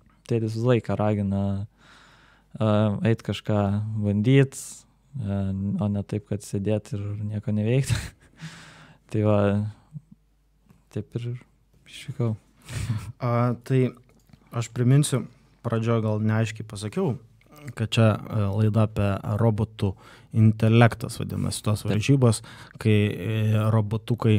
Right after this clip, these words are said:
Speaker 2: kurie yra suprogramuoti, e, iš anksto,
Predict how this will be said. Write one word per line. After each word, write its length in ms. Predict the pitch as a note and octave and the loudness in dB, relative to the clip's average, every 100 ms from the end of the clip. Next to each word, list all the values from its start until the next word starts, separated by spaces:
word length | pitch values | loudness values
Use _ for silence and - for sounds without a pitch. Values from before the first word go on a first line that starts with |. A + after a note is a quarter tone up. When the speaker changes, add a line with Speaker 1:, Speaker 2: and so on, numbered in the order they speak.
| G2 - - - _ | 2 -10 -20 -20 _
Speaker 2:
kurie 300 | - A2 A2 | -4 2 4
yra 140 | A2 A2 | 6 4
suprogramuoti, 800 | - G#2+ A2+ G2+ G#2 A#2 A#2 A2 - - - _ _ _ _ _ _ _ _ _ - | 0 -2 0 2 4 4 4 0 -2 -20 -20 _ _ _ _ _ _ _ _ _ -8
e, 200 | A2 A2 G2+ G2+ G2+ G2+ G#2 G2+ | -2 0 0 0 -4 -6 -10 -12
iš 220 | - A#2+ - | -12 -6 2
anksto, 520 | A#2 A#2 - - | 4 4 2 -4